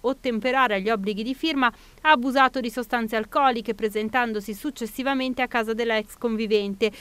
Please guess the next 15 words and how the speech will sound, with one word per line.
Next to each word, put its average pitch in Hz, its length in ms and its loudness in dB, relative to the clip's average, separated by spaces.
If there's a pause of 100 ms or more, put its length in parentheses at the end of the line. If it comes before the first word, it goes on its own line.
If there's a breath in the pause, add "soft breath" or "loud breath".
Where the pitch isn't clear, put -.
(180 loud breath)
Dopo 202 220 -2
essere 208 320 -2
riuscito 208 380 -4
a - 20 0
farsi 220 300 -2
aprire, 302 400 0
l'ha 240 100 0
colpita 226 500 -4
con 220 240 -2
calci 254 440 2
e 262 160 0
pugni, 214 400 -4
minacciandola 233 760 -2
di 226 140 -4
morte. 220 440 0